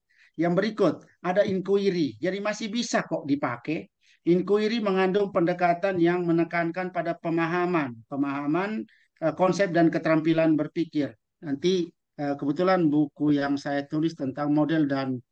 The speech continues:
jenis pembelajaran pada setiap fase kurikulum itu ada. Nah, yang berikut adalah pembelajaran berbasis masalah.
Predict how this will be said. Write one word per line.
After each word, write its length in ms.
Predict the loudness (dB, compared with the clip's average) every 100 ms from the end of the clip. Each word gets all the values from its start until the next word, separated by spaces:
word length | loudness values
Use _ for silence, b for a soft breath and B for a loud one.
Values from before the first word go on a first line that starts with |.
| _ -2
jenis 320 | 0 0 2
pembelajaran 640 | 4 6 4 2 2 0
pada 160 | -2 -4
setiap 480 | -6 -6 -2 -2 -2
fase 320 | -4 -2 -6
kurikulum 560 | -4 -4 0 0 0
itu 160 | -2 -2
ada. 240 | -2 -2 -8 _ b b b b b 4
Nah, 160 | 6
yang 160 | 4 4
berikut 320 | 2 0 -2
adalah 320 | 0 0 0
pembelajaran 640 | 0 2 2 4 2 2 0
berbasis 480 | 0 -2 -2 -4
masalah. 560 | -4 -2 -2 -2 -2